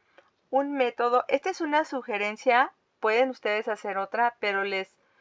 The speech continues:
yo considero que el uso de la generación de números aleatorios les puede servir para dos cosas.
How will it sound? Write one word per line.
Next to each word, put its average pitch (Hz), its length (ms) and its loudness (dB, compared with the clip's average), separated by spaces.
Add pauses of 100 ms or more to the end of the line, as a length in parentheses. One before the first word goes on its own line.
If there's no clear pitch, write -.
(480)
yo 202 360 -2
considero 220 500 2
que - 80 -6
el 196 100 -4
uso 220 300 -2
de 190 160 -2
la 175 180 4
generación 196 800 -2
de 180 160 -4
números 208 380 -4
aleatorios 196 400 -4
les 202 160 -8
puede 208 240 0
servir 190 280 -4
para 180 320 4
dos 202 260 0
cosas. - 380 -16